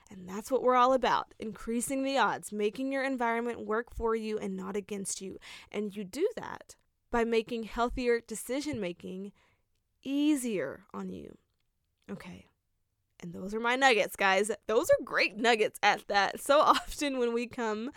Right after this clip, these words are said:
you know, to the realization that we need to be taking better care of our bodies or eating better or being more mindful, it's very easy to think that you have to jump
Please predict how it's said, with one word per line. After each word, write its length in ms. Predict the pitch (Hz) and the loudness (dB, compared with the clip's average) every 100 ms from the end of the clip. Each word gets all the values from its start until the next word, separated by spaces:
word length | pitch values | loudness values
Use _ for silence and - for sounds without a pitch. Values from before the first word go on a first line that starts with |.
| - - - - | -14 -18 -20 -12
you 80 | 508 | -2
know, 140 | 392 339 | 0 2
to 120 | 370 | 0
the 120 | 381 | 2
realization 680 | 247 247 240 208 220 240 220 | 4 4 2 2 0 -2 -2
that 180 | 190 | -2
we 120 | 226 220 | -2 -2
need 260 | 202 202 | -2 -4
to 120 | 240 | -4
be 360 | 185 196 190 190 | -4 -4 -6 -6
taking 420 | - 202 208 196 - | -8 -8 -6 -6 -8
better 260 | 190 190 | -6 -4
care 280 | 196 202 185 | -6 -6 -4
of 160 | 92 180 | -4 -4
our 100 | 175 | -4
bodies 580 | 165 160 175 190 214 - | -2 -2 -2 -4 -6 -4
or 340 | - 185 185 - - | -2 0 -2 -4 -10
eating 340 | 196 190 208 | -6 -4 -2
better 340 | 202 196 226 240 | -2 0 0 0
or 260 | - 196 | -2 -6
being 280 | 170 196 196 | -6 -6 -4
more 160 | 196 190 | -4 -2
mindful, 600 | 180 185 202 233 269 302 - - - | -2 -2 0 4 4 2 -8 -18 -12
it's 140 | - 220 | -8 -2
very 260 | 285 330 - | 0 -2 -2
easy 480 | 233 247 269 254 247 | -2 2 2 0 -2
to 120 | 233 | -4
think 240 | - 220 | -2 -2
that 120 | 220 196 | -2 -4
you 100 | 208 | -4
have 200 | 202 202 | -6 -6
to 100 | 196 | -6
jump 360 | 208 196 - | -4 -6 -6